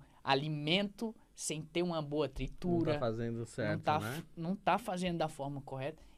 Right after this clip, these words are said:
Speaker 1: E aí é onde começa uma série de problemas. Então, a paciente que nos procurou agora tá, inclusive, com câncer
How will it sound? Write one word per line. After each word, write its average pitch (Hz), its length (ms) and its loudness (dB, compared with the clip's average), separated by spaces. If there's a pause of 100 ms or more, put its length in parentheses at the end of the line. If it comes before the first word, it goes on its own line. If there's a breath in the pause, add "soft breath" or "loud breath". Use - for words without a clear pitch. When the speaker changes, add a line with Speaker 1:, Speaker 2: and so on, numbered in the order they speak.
Speaker 1:
E 226 100 4
aí 196 200 8
é 190 60 2
onde 185 160 0
começa 170 500 -2
uma 180 100 -2
série 135 540 -2
de 139 120 -10
problemas. 139 720 -4 (280 soft breath)
Então, 147 140 -2
a - 20 0
paciente 160 680 2
que 151 340 -2 (240)
nos 143 260 -2
procurou 131 480 0
agora 131 420 0
tá, 202 320 -10
inclusive, 170 580 -4
com 220 260 -4 (120)
câncer 156 600 -4